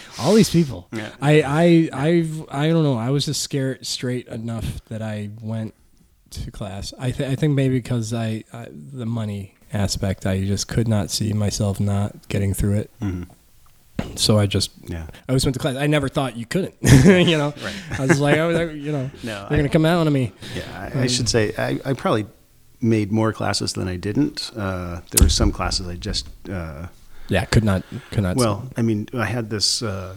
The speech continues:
Speaker 2: calculus teacher who, I mean, I, I'm sure she was a fine teacher, but I could not understand a word she was saying.
Speaker 1: Uh,
Speaker 2: A-, and it wasn't just the math. It was
Speaker 1: Yeah.
Speaker 2: her, <laughs> you know, her accent. And it,
Speaker 1: Oh, yeah, yeah, yeah.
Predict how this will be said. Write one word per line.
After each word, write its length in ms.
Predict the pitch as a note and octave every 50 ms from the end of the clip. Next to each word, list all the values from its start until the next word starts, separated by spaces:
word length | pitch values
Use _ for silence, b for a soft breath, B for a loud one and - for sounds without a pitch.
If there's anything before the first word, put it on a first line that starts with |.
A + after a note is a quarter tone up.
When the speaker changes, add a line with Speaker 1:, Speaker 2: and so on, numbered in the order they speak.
| A#2+ -
Speaker 2:
calculus 640 | - B2+ A#2 - - B2 G#2+ F#2 F2+ - - -
teacher 540 | - - - G#2+ G2 - - G#2 F#2+ F#2+ - - -
who, 400 | A2+ A2+ G#2+ G#2+ G2 F#2 E2 - - _ _ _ -
I 100 | G#2+ G2+
mean, 280 | G2+ G2+ G2 G2 F#2 - _ _ - -
I, 100 | G#2+ G#2 - -
I'm 240 | G#2 G#2 G2+ G2 G2
sure 260 | G2 - - D3 D3
she 120 | C3+ - B2
was 120 | A2 G2+
a 60 | G#2+
fine 260 | - - A#2 G#2+ G#2 F#2+
teacher, 300 | - A#2 A2 - G2+ F#2+
but 200 | F#2 G2 F#2+ - - -
I 60 | - G#2
could 160 | - A2 G2+
not 180 | A2 G#2+ G#2
understand 420 | G#2+ G#2+ F#2+ F#2 - - G#2 G2 F#2+
a 40 | F#2+
word 260 | F#2 F#2+ F#2 F2+ F2+
she 100 | - G2
was 140 | F2+ F#2 -
saying. 220 | - - G#2+ G#2+ A#2
Speaker 1:
Uh, 500 | A#2+ B2+ C3 C3 C3 B2+ B2+ B2+ B2+ B2
Speaker 2:
A-, 160 | G#2+ G#2 G#2
and 140 | G#2 G#2 G2+
it 120 | G2+ G2+ G2+
wasn't 260 | G#2 G2+ G#2+ A2 G2
just 200 | G#2+ G2+ - -
the 80 | G2 F#2
math. 460 | F#2 F#2 F#2 E2+ E2 E2 - - - -
It 60 | A#2 A2
was 160 | G#2+ F#2 F2
Speaker 1:
Yeah. 60 | A#2 A#2
Speaker 2:
her, 260 | - - - - C3+
<laughs> 60 | -
you 60 | -
know, 120 | D3 C#3 - - F3
her 60 | - - -
accent. 480 | C#3 A#2+ C3 C3+ - - G2+ F#2+ F#2 - -
And 240 | A#2+ A2+ G#2+ G#2 G#2+
it, 60 | G#2+
Speaker 1:
Oh, 200 | C#3+ D3 D3 C#3
yeah, 200 | C3+ C3+ C3 B2+
yeah, 120 | B2 A#2+ A#2+
yeah. 180 | A#2+ A#2+ A2+